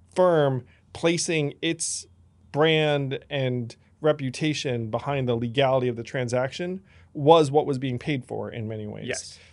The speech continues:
Speaker 1: So you end up not needing any of that
Speaker 2: Right.
Speaker 1: because
Speaker 2: You
Speaker 1: the
Speaker 2: could see for yourself that this is
Speaker 1: Yes.
Speaker 2: legit. Yes.
Speaker 1: So when you talk about the potential of this technology, it, it is vast and has been for quite some time.
Speaker 2: Yes.
Speaker 1: Now, in terms of the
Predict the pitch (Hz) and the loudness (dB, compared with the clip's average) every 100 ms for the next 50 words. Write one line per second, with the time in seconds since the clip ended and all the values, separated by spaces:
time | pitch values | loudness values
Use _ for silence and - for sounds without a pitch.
0 | _ - 165 156 185 202 190 165 151 175 | _ 2 2 4 4 6 4 4 4 6
1 | 170 175 160 117 104 101 76 - _ _ | 6 4 4 2 -2 -4 -6 -10 _ _
2 | _ - 147 131 165 151 131 - - 147 | _ -6 -2 4 6 6 2 -6 0 4
3 | 147 139 120 180 196 110 - - 135 151 | 4 2 0 0 0 -4 -10 -10 -4 -2
4 | 139 180 147 123 - - 143 143 104 123 | 0 0 0 -2 -14 -8 0 2 2 -2
5 | 131 151 131 - _ _ _ _ _ - | -4 -2 -4 -8 _ _ _ _ _ -8
6 | 123 - - - _ _ _ _ - 175 | -6 -6 -8 -20 _ _ _ _ 2 4
7 | 165 190 196 180 185 226 220 180 165 160 | 6 4 2 -2 2 2 2 4 6 6
8 | - - 139 135 113 - 170 160 160 139 | 4 -4 -2 -2 -4 -4 -4 0 2 2
9 | 131 123 117 123 110 139 147 120 113 110 | 0 -2 -2 -6 -4 -2 0 0 -4 -8
10 | 110 135 131 - 139 131 107 131 131 - | -6 -6 -6 -6 -2 -2 2 2 2 -2
11 | 117 135 127 120 107 113 135 117 101 104 | -4 -4 -4 -6 -8 -8 -6 -6 -8 -8
12 | 135 123 - - - - - _ - 143 | -8 -8 -10 -16 -18 -18 -20 _ -8 0
13 | 160 160 156 - 156 185 196 170 165 127 | 2 4 2 0 -2 0 0 2 0 2
14 | 139 127 120 | 4 4 2